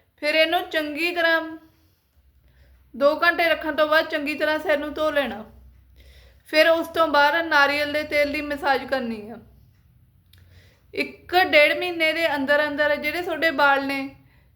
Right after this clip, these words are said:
ਵਧੀਆ ਉੱਗਣੇ ਸ਼ੁਰੂ ਹੋ ਜਾਣਗੇ, ਤੁਹਾਨੂੰ ਭਰਮੇ ਵਾਲ ਉੱਗਣੇ ਸ਼ੁਰੂ ਹੋ ਜਾਣਗੇ ਇਸ ਨੁਕਤੇ ਨਾਲ।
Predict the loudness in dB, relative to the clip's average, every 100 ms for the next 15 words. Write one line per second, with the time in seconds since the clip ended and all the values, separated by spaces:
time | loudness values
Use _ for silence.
0 | _ _ 0 2 4 4 4 2 -16 _
1 | -16 -8 -2 -2 -2 -6 -6 -4 -2 -2
2 | -4 -4 -6 -6 -8 -10 -14 -20 _ _
3 | _ _ 0 0 0 0 2 2 0 -2
4 | -6 -8 -8 -6 -4 -6 -8 -10 -10 -10
5 | -14 -14 -14 -16 -14 -12 -8 -6 -6 -2
6 | -4 -4 -12